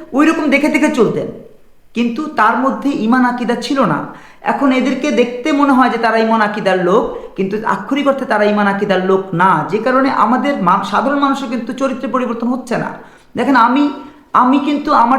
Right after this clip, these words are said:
চরিত্রগত জায়গা থেকে দুর্নীতি করছি না, দুর্নীতির ধারে কাছে যাচ্ছি না, কিন্তু তারা দুর্নীতি করছেন। কি দুর্নীতি করছেন? তিন লক্ষ টাকা তারা বলে নিচ্ছেন যে আমাকে দিতে হবে। এই যে তিন লক্ষ টাকা তানি-, তিনি বলে নিচ্ছেন, এটি অন্যায়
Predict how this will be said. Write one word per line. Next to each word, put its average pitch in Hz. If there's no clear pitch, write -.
চরিত্রগত 277
জায়গা 240
থেকে 269
দুর্নীতি 262
করছি 294
না, 147
দুর্নীতির 247
ধারে 226
কাছে 277
যাচ্ছি 247
না, 165
কিন্তু 196
তারা 277
দুর্নীতি 294
করছেন। 156
কি 262
দুর্নীতি 285
করছেন? 311
তিন 294
লক্ষ 302
টাকা 294
তারা 285
বলে 294
নিচ্ছেন 294
যে 226
আমাকে 240
দিতে 277
হবে। 196
এই 220
যে 269
তিন 285
লক্ষ 294
টাকা 269
তানি-, 254
তিনি 240
বলে 226
নিচ্ছেন, 247
এটি 190
অন্যায় 214